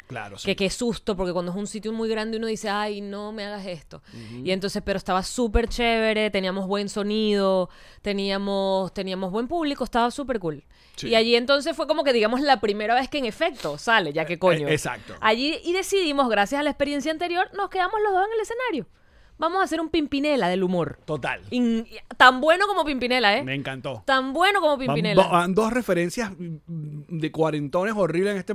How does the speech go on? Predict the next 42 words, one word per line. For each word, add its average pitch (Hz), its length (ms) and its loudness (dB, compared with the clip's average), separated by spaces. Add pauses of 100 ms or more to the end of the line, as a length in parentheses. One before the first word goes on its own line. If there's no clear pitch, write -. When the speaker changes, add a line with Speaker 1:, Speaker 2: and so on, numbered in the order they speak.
Speaker 1:
en 151 100 -6
este 180 240 -4
episodio. 120 540 -10
Speaker 2:
El 185 160 -2
Chavo 208 240 0
y 147 40 -2
Speaker 1:
El 135 100 -2
Chavo 180 260 4
y 196 60 4
Speaker 2:
Pimpinela. 143 380 0
Speaker 1:
Pimpinela. 104 100 -12
Speaker 2:
Dame 185 200 0
más 208 140 -2
tiempo. 165 300 -2
Speaker 1:
<laughs> - 640 -4
Speaker 2:
Dame 196 180 0
más 233 100 -2
tiempo 240 220 -2
que 214 100 -4
queda 202 200 0
ti-, 180 80 -10 (120)
queda, 233 200 6
queda 262 240 4
rato. 233 340 2 (180)
Speaker 1:
Ok. 147 120 0
Speaker 2:
Queda 226 180 4
poncas. 214 560 2
Speaker 1:
Ajá. 135 320 -4 (100)
Y, 285 320 2 (760)
eh, 151 520 0 (220)
luego 202 720 4
viene 165 500 -2
el 160 180 -2
proceso 151 480 -4
de 208 140 0
que 156 140 -2
nos 143 100 -4
fuimos 196 260 0
en 156 200 -2
carro 196 540 0
de 170 440 -6
Seattle 214 600 0